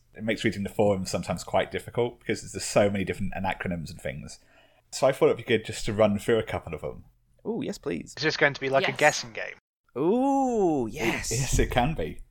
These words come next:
Speaker 2: Yes, please.
Speaker 1: And you can play along at home.
Speaker 2: <laughs>
Speaker 1: So we've got Golden Horde. What do you think the term alpha strategy is?
Speaker 4: Alpha strategy?
Speaker 2: Is it like a leader role?
Speaker 4: I imagine it being like your, like, if you have, like, an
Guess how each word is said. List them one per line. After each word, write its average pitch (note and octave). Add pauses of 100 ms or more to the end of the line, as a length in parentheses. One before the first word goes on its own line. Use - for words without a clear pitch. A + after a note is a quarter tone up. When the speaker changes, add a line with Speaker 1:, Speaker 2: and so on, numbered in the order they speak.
(240)
Speaker 2:
Yes, -
please. - (340)
Speaker 1:
And G#2+
you G#2+
can G#2+
play G#2+
along A#2
at -
home. G2 (100)
Speaker 2:
<laughs> - (1120)
Speaker 1:
So G#2+
we've G2
got C3
Golden A#2
Horde. F2 (220)
What D#3+
do -
you G3+
think -
the A#2
term A2+
alpha A#2+
strategy -
is? - (520)
Speaker 4:
Alpha F#3
strategy? - (240)
Speaker 2:
Is A2
it -
like A2
a G2+
leader A#2+
role? G#3+ (520)
Speaker 4:
I A3+
imagine C4+
it -
being G#3+
like G3
your, E3 (180)
like, -
if G3+
you B3+
have, A3
like, F3+
an E3+